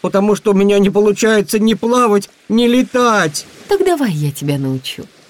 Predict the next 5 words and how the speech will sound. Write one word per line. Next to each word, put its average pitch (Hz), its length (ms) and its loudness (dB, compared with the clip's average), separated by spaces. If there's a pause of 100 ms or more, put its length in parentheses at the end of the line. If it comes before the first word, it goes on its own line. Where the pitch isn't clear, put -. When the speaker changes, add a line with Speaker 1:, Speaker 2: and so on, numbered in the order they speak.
(120)
Speaker 1:
предложила 170 560 -2
рыба. 135 300 -4 (160)
Speaker 2:
«Главное — 180 580 -4 (460)
работай 143 680 -4
хвостом 131 680 -8